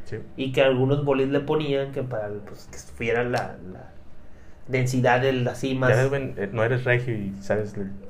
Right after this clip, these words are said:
Speaker 2: Pues, es que
Speaker 1: significado
Speaker 2: es,
Speaker 1: más
Speaker 2: es que
Speaker 1: de
Speaker 2: siempre
Speaker 1: esto.
Speaker 2: lo pregunto, güey.
Speaker 1: Siempre.
Speaker 2: Es algo que, oye, güey.
Speaker 1: Le preguntaste al regio equivocado, güey.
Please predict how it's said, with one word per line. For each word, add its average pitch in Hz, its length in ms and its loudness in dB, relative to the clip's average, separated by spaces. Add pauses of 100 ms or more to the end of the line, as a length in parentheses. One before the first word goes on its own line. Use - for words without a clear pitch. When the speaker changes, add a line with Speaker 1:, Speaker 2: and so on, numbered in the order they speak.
(100)
Speaker 2:
Pues, 123 180 -2
es 101 80 2
que 98 40 4
Speaker 1:
significado 110 340 8
Speaker 2:
es, 110 60 4
Speaker 1:
más 113 100 4
Speaker 2:
es 113 40 0
que 117 80 4
Speaker 1:
de 104 60 4
Speaker 2:
siempre 107 220 2
Speaker 1:
esto. 135 100 4
Speaker 2:
lo 123 40 -2
pregunto, 113 560 -4
güey. 80 120 -8 (380)
Speaker 1:
Siempre. 101 380 -4 (600)
Speaker 2:
Es - 80 -4
algo 123 200 8
que, 123 200 -4
oye, 120 220 -10
güey. - 140 -10
Speaker 1:
Le 117 120 4
preguntaste 113 560 2
al 107 160 0 (160)
regio 110 220 -2
equivocado, 98 560 -2
güey. - 580 4